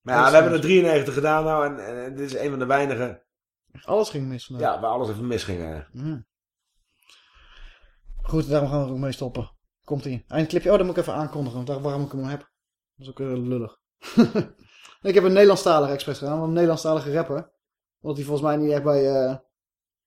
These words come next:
Speaker 2: grote rechten zit en zo. Want eigenlijk mogen we geen rechten draaien. Muziekrechten. Dit, eh, nummer gaat over, ehm, in de tijd van informatie is onwetendheid een keuze.
Speaker 1: Dat is een mooie zin.
Speaker 2: Ja, dat, die zin komt terug in het nummer.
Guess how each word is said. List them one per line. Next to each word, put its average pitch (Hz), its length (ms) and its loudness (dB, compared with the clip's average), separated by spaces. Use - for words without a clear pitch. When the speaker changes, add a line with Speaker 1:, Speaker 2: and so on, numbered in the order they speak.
Speaker 2:
grote 135 380 -4
rechten 139 340 -6
zit 123 160 -6
en 123 80 -8
zo. 127 140 -6
Want 147 140 -8
eigenlijk 143 300 -2
mogen 139 200 -2
we 135 60 -10
geen 135 80 -6
rechten 135 340 -6
draaien. 131 440 -6
Muziekrechten. 123 560 -12
Dit, 180 280 -4
eh, 185 160 4
nummer 190 240 2
gaat 185 200 4
over, 165 340 4
ehm, 165 280 6
in 170 120 -4
de 156 60 -2
tijd 226 220 8
van 214 120 2
informatie 202 760 0
is 175 200 -4
onwetendheid 170 920 -2
een 135 200 -8
keuze. 165 480 0
Speaker 1:
Dat 156 140 -12
is 156 60 -10
een 151 60 -8
mooie 127 220 -4
zin. 80 160 -8
Speaker 2:
Ja, 147 220 -4
dat, 147 200 -8
die 175 120 -6
zin 185 140 2
komt 170 140 -4
terug 196 160 -2
in 180 60 0
het 143 100 0
nummer. 180 360 -2